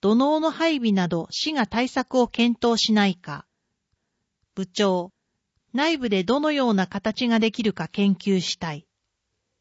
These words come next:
問い、氾濫後の消毒の体制はどのようになっているか。部長、内水氾濫による消毒方法については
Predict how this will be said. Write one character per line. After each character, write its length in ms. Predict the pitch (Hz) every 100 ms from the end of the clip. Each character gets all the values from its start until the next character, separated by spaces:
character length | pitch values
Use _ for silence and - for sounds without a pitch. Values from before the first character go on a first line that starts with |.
| _ _ _ _ -
問 180 | 233 233
い、 180 | 214 _ _ _ _ -
氾 300 | 254 302 320
濫 260 | 320 320
後 120 | 320 320
の 120 | 208
消 260 | - 247
毒 260 | 277 294 294
の 120 | 285
体 240 | 277 262 254
制 300 | - 254 247
は 140 | 233
ど 120 | 226
の 160 | 302 330
よ 180 | 277 226
う 60 |
に 160 | 180 175
な 120 | 196
っ 80 | 208
て 120 | -
い 100 | 165
る 100 | 175
か。 280 | 180 147 131 _ _ _ _ _ _ _ _ _ _
部 120 | 202
長、 460 | 196 - 202 180 170 - _ _ _ _ _
内 240 | 220 269
水 280 | 311 - 320
氾 320 | 285 330 330
濫 160 | 294 233
に 200 | 202 190
よ 100 | 185
る 120 | 185
消 260 | 185 247 240
毒 300 | 254 - 262
方 200 | 269 277
法 220 | 254 208
に 180 | 185 165
つ 160 | - 220
い 120 | 190
て 160 | 175
は 180 | 160 160